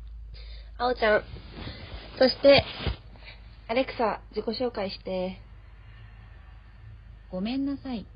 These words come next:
Speaker 2: 今はわかりません。
Speaker 1: アレクサちゃんです。お願いします。あの、アレクサを買ったんですよ。っていうのは、あの、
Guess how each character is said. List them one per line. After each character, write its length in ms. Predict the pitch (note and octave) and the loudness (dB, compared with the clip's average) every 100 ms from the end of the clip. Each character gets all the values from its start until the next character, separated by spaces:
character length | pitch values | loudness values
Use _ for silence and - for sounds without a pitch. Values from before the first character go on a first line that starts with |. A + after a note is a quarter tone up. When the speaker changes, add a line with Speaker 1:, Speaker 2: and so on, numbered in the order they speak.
| - | -12
Speaker 2:
今 240 | A#3+ C#4+ | -8 -4
は 160 | D4 A3 | -4 -4
わ 140 | D#3+ | -6
か 120 | D#3+ G3+ | -6 -4
り 120 | G#3+ | -2
ま 120 | A3 - | -2 -4
せ 140 | G#3+ | -4
ん。 100 | F#3 - - - - | -4 -6 -16 -20 -4
Speaker 1:
ア 140 | G3 | 4
レ 100 | G#3 | 4
ク 100 | A3 | 4
サ 140 | B3 A#3 | 0 2
ち 80 | A3 | 6
ゃ 100 | G#3 | 6
ん 120 | G3 | 6
で 100 | G3 | 2
す。 60 | - F3+ E3 D3 - - - - | 2 2 6 6 2 -8 -14 -8
お 60 | |
願 340 | F3+ F3+ F#3+ G3 | -4 -2 2 0
い 60 | |
し 160 | G3+ G#3+ | 0 0
ま 240 | G#3+ G#3+ | 2 2
す。 340 | A3 G#3 F#3+ E3+ - - - - | 0 -2 0 -2 -4 -16 -14 -6
あ 100 | F3 | -4
の、 440 | F3 E3+ E3+ E3 - - - | -2 0 0 -2 -6 -14 -4
ア 60 | |
レ 120 | F#3+ A3+ | 0 0
ク 120 | - | 0
サ 220 | D4+ B3+ | 2 4
を 400 | G#3 G#3+ G#3+ F3 - - - | 6 6 6 4 2 -14 -12
買 80 | F#3 | -12
っ 60 | - | -8
た 140 | - G#3 | -4 -2
ん 80 | A3 | -2
で 160 | G#3+ | -4
す 80 | G3 | 0
よ。 320 | E3+ D#3 C#3 - | 0 0 -4 -4
っ 20 | |
て 60 | F#3 | -2
い 120 | F#3+ | 0
う 60 | G3 | -2
の 160 | E3+ E3+ | -2 -4
は、 240 | E3+ - - - - - - - - - - - | -6 -8 -14 -20 -8 -6 -6 -8 0 0 0 -2
あ 80 | F3+ | 0
の、 280 | F3 E3 | 2 0